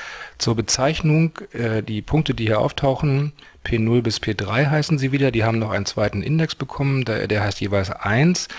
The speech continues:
Das bedeutet, diese vier Punkte gehören zu der Kurve, die beim ersten Punkt K eins anfängt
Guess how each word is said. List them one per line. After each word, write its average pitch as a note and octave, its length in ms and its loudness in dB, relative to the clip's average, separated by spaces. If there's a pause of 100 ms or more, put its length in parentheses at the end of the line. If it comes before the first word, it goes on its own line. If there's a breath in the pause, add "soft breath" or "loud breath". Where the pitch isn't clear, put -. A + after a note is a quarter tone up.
(200 loud breath)
Das A2 200 -4
bedeutet, A2 640 -2
diese C3 360 2
vier B2 320 0
Punkte D3 580 0 (400 loud breath)
gehören A#2+ 680 0
zu B2 180 -2
der G#2 160 2
Kurve, B2 480 0
die A2 160 -4
beim G#2 240 -2
ersten B2 460 -4
Punkt A#2+ 360 -2
K G#2 260 -4
eins A2 340 -2
anfängt E2 720 -4